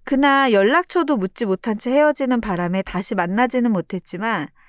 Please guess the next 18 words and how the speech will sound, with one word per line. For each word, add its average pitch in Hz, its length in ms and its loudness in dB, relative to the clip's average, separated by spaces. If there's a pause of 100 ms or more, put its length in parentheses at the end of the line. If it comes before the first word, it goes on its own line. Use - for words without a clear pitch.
(340)
살면서 359 540 0
문득 220 500 -2
궁금해지는 277 760 0
날이 202 320 -2
있었더라-, 190 600 -4
있더라고. 208 1000 2 (580)
"경희랑 277 420 4
영서는 226 560 0
잘 214 200 -6
지낼까? 196 640 -4 (140)
그게 226 200 -4
이렇게 262 200 -2
궁금해." 220 520 0
이런 233 240 2
이야기를 208 420 -2
하는 262 280 0
거죠. 190 480 0 (1400)
상미가 320 640 -2